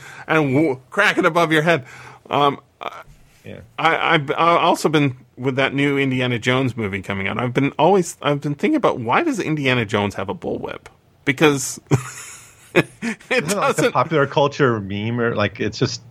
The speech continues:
Speaker 2: what th-, the swashbuckler has.
Speaker 1: N-, no,
Speaker 2: Right?
Speaker 1: that, I, I've been looking at all these stories. They have swords,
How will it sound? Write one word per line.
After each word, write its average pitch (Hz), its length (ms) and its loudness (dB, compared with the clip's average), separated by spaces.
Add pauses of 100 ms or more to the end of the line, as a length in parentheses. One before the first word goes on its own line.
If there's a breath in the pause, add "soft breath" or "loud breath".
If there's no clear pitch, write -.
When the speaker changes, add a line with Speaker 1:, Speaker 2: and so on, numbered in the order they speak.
(120)
Speaker 2:
what 113 400 2 (720)
th-, - 140 -18
the 101 120 -10
swashbuckler 95 680 0
has. 101 520 0
Speaker 1:
N-, 180 280 -2
no, 359 300 0
Speaker 2:
Right? 123 120 -4
Speaker 1:
that, 196 160 0
I, 202 380 0
I've 220 100 -2
been 220 180 0
looking 226 300 0
at 202 120 0
all 165 180 2
these 180 200 0
stories. 165 280 2
They 139 100 4
have 175 160 2
swords, 127 760 0